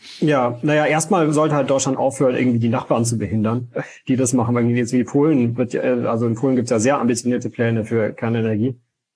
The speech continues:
sowohl große als auch kleine Reaktoren. Und da, Deutschland sollte erstmal halt, das Klima in der Bevölkerung ist jetzt schon, äh, wesentlich, äh, wesentlich freundlicher für Kernenergie geworden. Und es kann vielleicht bei der Politik ankommen, dass es nicht unbedingt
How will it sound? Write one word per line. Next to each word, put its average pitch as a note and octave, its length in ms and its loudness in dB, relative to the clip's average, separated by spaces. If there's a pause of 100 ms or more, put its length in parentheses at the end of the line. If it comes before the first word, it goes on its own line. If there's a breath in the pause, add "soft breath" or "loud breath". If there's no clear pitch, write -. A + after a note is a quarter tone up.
sowohl A#2+ 360 0
große A#2+ 340 -2
als A2+ 140 -2
auch G#2+ 120 -2
kleine A#2+ 260 0
Reaktoren. A2+ 520 0
Und G#2+ 160 -2
da, A#2 120 2
Deutschland A#2 1120 -2
sollte G#2+ 220 0
erstmal G#2+ 400 0
halt, G2 220 -4 (400)
das B2 240 -2
Klima C#3+ 260 2
in C3 80 2
der B2+ 80 4
Bevölkerung C3 540 2
ist A#2+ 100 0
jetzt A#2+ 160 0
schon, C3 320 2
äh, A#2+ 220 2
wesentlich, A#2+ 560 0
äh, G#2+ 340 -8
wesentlich A#2+ 280 2
freundlicher D3+ 380 2
für B2+ 120 0
Kernenergie B2+ 460 2
geworden. A#2+ 380 2
Und A#2+ 100 0
es A#2 100 -2
kann B2 180 0
vielleicht A#2 480 -2
bei A#2 400 2
der A#2+ 120 0
Politik A#2+ 360 0
ankommen, B2 460 2
dass A2+ 180 0
es - 80 -4
nicht B2+ 160 -2
unbedingt A2+ 480 0